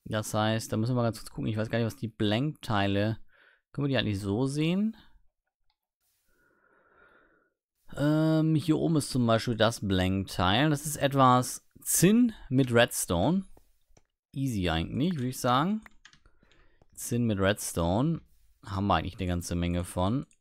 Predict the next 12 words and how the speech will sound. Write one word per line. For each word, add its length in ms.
Und 220
da 100
können 260
wir 60
auch 100
mal 200
so 100
sechzehn 460
Stück 320
von 380
eben 360
kurz 460